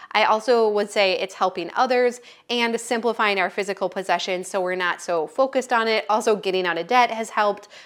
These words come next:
um, because that kind of detaches you from the physical stuff. And gratitudes, right? Get a gratitude journal. And then for surely, if you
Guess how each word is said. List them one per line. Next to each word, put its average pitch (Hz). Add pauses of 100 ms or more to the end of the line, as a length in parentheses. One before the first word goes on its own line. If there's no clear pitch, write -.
(120)
um, 196
because 190
that 196
kind 208
of 185
detaches 190
you 202
from 208
the 196
physical 202
stuff. 202 (300)
And 254
gratitudes, 190
right? 233
Get 320
a 285
gratitude 277
journal. 190
And 214
then 233
for 294
surely, 262 (240)
if 285
you 403